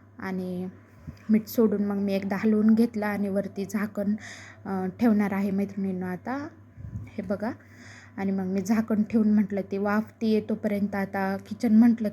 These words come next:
की किचन काउंटर घाण होणारच मैत्रिणींनो. मग मी त्याच्यावरती पाणी मारून घेतलं थोडंसं, म्हटलं ते भिजल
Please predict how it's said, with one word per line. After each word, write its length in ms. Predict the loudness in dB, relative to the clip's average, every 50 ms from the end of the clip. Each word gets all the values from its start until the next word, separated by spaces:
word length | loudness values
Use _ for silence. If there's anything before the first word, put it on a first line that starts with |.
| -4
की 80 | -8 -8
किचन 340 | -6 -6 -6 -6 -6 -8 -8
काउंटर 400 | -8 -6 -6 -6 -4 -4 -6 -6 -6 -10 -12 -14 -14 -14 -16 -16 -6 -2
घाण 220 | 2 6 8 8
होणारच 520 | 8 8 8 8 6 6 4 2 0 0 2
मैत्रिणींनो. 520 | 2 2 2 2 2 4 4 4 4 2 2
मग 220 | 2 2 4 6
मी 100 | 6 4
त्याच्यावरती 460 | 4 2 -2 -2 -2 -4 -4 -6 -6
पाणी 320 | -4 0 0 4 4 4 6
मारून 360 | 6 4 4 6 6 8 8
घेतलं 300 | 8 6 4 2 -2 -4 -2
थोडंसं, 340 | -2 -2 -2 -2 -2 -2 0
म्हटलं 260 | 2 4 4 4 2 -2 -2
ते 60 | -4
भिजल 400 | 2 4 4 4 6 4 4 4